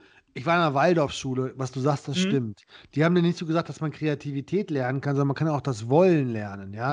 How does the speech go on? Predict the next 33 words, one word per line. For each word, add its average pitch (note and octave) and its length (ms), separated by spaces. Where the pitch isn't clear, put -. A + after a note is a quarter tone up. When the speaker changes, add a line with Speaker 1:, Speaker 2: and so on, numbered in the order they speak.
Speaker 1:
Dieses D#3 240
Speaker 2:
Natürlich. E3 320
Speaker 1:
Und C#3 180
da C#3 80
gebe E3+ 160
ich E3+ 60
dir E3 100
auf C#3 100
jeden F3 140
Fall E3 160
recht. D#3+ 260
Das B2 140
ist C3+ 160
nix, - 340
ähm, D3+ 440
äh, C#3+ 120
wo D3 100
man D#3 140
sagt, D3 160
„Ja, D3 240
ich C#3 80
kann's E3 340
nicht.“ D#3+ 300
Und, C#3+ 180
äh, D3 540
jedes F3 420
Kind, D#3 320
jedes F3 1160
Kind D#3 280
ist C#3 160
kreativ. A2+ 580
Jedes A2+ 600
Kind. F2 340